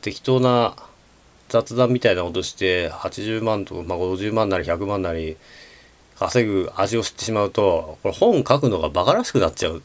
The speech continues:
から引き受けないって言ってました。それを聞いた時に、この人は偉い人だなって僕は思いましたけど。えー、だから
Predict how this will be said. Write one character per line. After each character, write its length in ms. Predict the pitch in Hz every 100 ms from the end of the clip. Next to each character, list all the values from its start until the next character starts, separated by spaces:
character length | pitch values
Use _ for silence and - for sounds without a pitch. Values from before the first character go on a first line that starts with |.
| -
か 100 | -
ら 80 | 87
引 60 | 82
き 120 | 101
受 100 | 98
け 40 |
な 80 | 101
い 20 |
っ 40 | 80
て 140 | - - _ -
言 120 | 87
っ 20 |
て 120 | - 92
ま 80 |
し 40 | 85
た。 100 | 78
そ 140 | 110
れ 100 | 160
を 60 | 196
聞 160 | -
い 20 | 208
た 100 | 208
時 200 | 202 113
に、 60 |
こ 140 | - 85
の 80 | 104
人 140 | 156 90
は 80 |
偉 180 | 78 113
い 40 | 143
人 160 | -
だ 120 | 82 71
な 100 | 76
っ 20 |
て 100 | -
僕 200 | 78 82
は 40 |
思 200 | 78 104
い 40 | 120
ま 80 |
し 80 | 120
た 100 | 78
け 80 | 73
ど。 220 | 73 69 - - - - - - - - - - - - -
え 720 | 85 82 80 76 71 76 76 - _ _ _ _ _ -
ー、 60 | 110
だ 100 | 113
か 100 | 85
ら 260 | 78 71